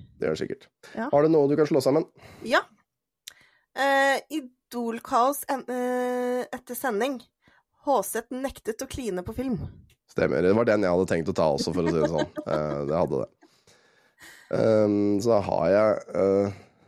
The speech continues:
Speaker 1: da har jeg på en måte ikke noe, eh, jo, jo,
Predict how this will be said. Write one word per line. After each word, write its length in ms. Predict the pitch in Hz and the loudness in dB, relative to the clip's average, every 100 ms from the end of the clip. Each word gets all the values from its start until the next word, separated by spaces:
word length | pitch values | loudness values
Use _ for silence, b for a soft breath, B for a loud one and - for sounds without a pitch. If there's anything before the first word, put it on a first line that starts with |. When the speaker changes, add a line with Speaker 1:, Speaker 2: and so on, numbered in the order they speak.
| B - | B -4
Speaker 1:
da 100 | 95 | -2
har 180 | 87 78 | 0 0
jeg 80 | 87 | -2
på 60 | 240 | -2
en 40 | |
måte 220 | - 107 | -2 -4
ikke 140 | 95 85 | -4 -4
noe, 160 | 85 85 _ _ _ _ - | -4 -6 _ _ _ _ -18
eh, 760 | - 53 - - - - - - - _ _ _ - | -12 -10 -10 -12 -14 -14 -14 -18 -18 _ _ _ 2
jo, 160 | 143 165 | 2 2
jo, 160 | - | 0